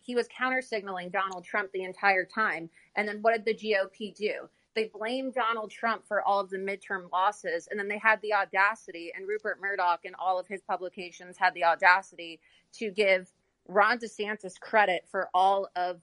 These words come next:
the G O P victories. And so, um, you know, I think that, I think that Ron DeSantis is an enemy to America First. I think you would agree too, Roger, right? He,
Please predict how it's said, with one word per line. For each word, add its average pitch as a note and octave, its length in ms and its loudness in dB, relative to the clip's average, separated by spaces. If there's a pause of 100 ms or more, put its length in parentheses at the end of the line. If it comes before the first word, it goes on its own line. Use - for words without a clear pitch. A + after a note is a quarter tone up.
the F#3+ 80 -8
G F#3+ 240 -2
O F3+ 100 -2
P F3+ 180 -12
victories. D#3 720 -6
And F#3+ 260 -2
so, F#3+ 440 4 (720)
um, F#3+ 260 0 (1300)
you G#3+ 60 -6
know, G3+ 60 -2
I G#3 100 0
think A#3+ 260 -8
that, G3 240 0 (760)
I G3+ 60 -2
think A3+ 220 -8
that G#3 160 -4
Ron G3 260 -4
DeSantis G3 640 -12
is F#3 160 -2
an F#3 160 -8
enemy F#3+ 380 0
to F#3+ 100 -2
America F3 460 -2
First. F3+ 340 0
I G3 60 -4
think G3 180 -6
you G#3 120 0
would F#3+ 100 0
agree G3 280 0
too, A3+ 240 -4
Roger, E3+ 380 6
right? G3 260 4
He, G#3 120 -8